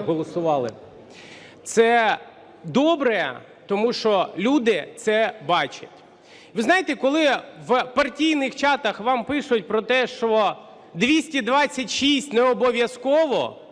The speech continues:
ну, це сором. Це, це стосується монобільшості. Якщо я неправду сказав, виправте мене. Чи не написали вам в чаті, що сьогодні будуть розглядатися постанови блокуючі,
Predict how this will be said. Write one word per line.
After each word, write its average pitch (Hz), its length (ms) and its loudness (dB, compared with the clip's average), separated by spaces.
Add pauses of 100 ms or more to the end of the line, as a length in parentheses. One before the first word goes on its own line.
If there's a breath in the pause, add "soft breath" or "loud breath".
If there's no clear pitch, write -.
(1160 loud breath)
ну, 196 120 2
це 277 220 0
сором. 185 500 0 (200)
Це, 320 140 -2 (160)
це 381 120 2
стосується 370 480 0
монобільшості. 269 720 0
Якщо 254 240 0
я 311 120 2
неправду 320 420 0
сказав, 330 320 0
виправте 240 420 -2
мене. 139 300 -2 (160)
Чи 233 80 2
не 269 60 2
написали 294 480 0
вам 240 160 -2
в - 20 -10
чаті, 294 300 -2
що 226 120 -8
сьогодні 254 220 0
будуть 233 180 -6
розглядатися 240 680 0
постанови 233 600 0
блокуючі, 233 720 -4